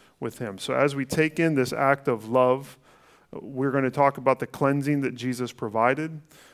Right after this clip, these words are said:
uh, the example that Jesus gave, and we're also going to see the knowledge that Jesus had and the love and humility that Jesus displayed.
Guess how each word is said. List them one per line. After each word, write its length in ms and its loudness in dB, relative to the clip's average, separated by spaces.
uh, 80 -12
the 160 -8
example 520 0
that 100 -6
Jesus 380 -6
gave, 280 2
and 140 -4
we're 100 -4
also 320 -2
going 220 -2
to 100 -8
see 160 -10
the 140 -10
knowledge 560 0
that 160 -10
Jesus 440 -10
had 400 -10
and 160 -8
the 120 -6
love 320 0
and 100 -8
humility 720 -8
that 180 -12
Jesus 680 -16
displayed. 540 -10